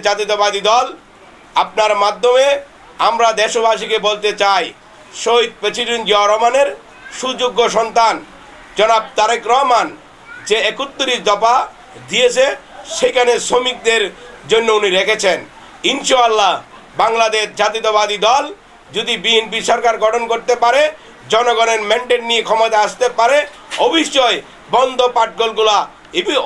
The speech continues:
অবশ্যই চালু হবে ইনশাআল্লাহ। এই আমাদের পাশে যে আমিন জুট মিল দেখতেছেন, এত বড় একটা সরকারি প্রতিষ্ঠান, আজকে যারা আওয়ামী লীগ সরকারের আমলে যারা সিবিএ ছিল, তারার নেতৃত্বে তারা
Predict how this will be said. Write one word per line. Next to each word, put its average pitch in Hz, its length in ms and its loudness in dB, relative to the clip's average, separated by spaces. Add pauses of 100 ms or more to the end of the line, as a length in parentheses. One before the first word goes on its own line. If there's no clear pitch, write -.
অবশ্যই 262 460 0
চালু 214 220 2
হবে 202 200 0
ইনশাআল্লাহ। 180 460 0 (380)
এই 226 80 2 (100)
আমাদের 233 280 2 (100)
পাশে 220 280 2
যে 226 60 2
আমিন 214 300 0
জুট 240 180 -6
মিল 240 140 2 (100)
দেখতেছেন, 240 440 0 (460)
এত - 200 0 (100)
বড় 240 160 4
একটা 240 220 0 (140)
সরকারি 240 420 0
প্রতিষ্ঠান, 233 500 0 (580)
আজকে - 280 0 (460)
যারা 226 240 4 (140)
আওয়ামী 226 240 0
লীগ 233 220 -4
সরকারের 240 400 2
আমলে 220 260 0 (460)
যারা 226 180 2 (140)
সিবিএ 247 320 0 (100)
ছিল, 262 120 -2 (680)
তারার 277 340 4 (140)
নেতৃত্বে 269 520 -2 (560)
তারা 233 240 2